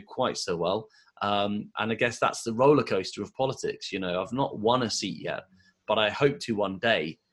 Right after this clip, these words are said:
And that's part of my aspiration. I would love to be an M P because I think, and particularly nutrition is a big part of this, there is so much we could do to change policy,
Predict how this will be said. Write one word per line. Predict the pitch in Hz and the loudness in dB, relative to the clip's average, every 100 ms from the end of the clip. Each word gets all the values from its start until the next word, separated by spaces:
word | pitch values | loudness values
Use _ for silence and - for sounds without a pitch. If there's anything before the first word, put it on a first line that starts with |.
| _ - | _ -4
And | 117 | 0
that's | 127 - | 0 -2
part | - 135 113 | 2 4 4
of | |
my | 107 131 | 4 4
aspiration. | 131 - 98 87 - 87 | 4 -2 -4 -4 -4 -6
I | |
would | 95 | -4
love | 101 113 | -2 -2
to | - | -2
be | - | -2
an | 101 | -2
M | 98 92 | -2 -6
P | - 120 107 - - _ | -2 0 0 -6 -20 _
because | 113 110 | -8 -4
I | 117 | -4
think, | - - 165 143 - _ _ - | -4 0 0 0 -6 _ _ -8
and | 120 | -8
particularly | - 151 135 123 117 | -6 -10 -2 0 0
nutrition | - 139 143 110 | 0 2 2 0
is | 107 | -2
a | 104 | -2
big | 104 | -2
part | - 117 117 | 0 0 0
of | 85 | -4
this, | 90 - _ _ _ - | -4 -4 _ _ _ -2
there | 117 113 | 2 2
is | 110 - | 2 0
so | - 156 160 | 0 -2 0
much | 143 - | -2 -4
we | 113 | -10
could | - 117 - | -8 -8 2
do | 156 127 104 | 4 4 2
to | - | -6
change | - 123 120 117 | -4 0 2 0
policy, | - 120 120 - 90 87 | -4 -2 0 0 -4 -6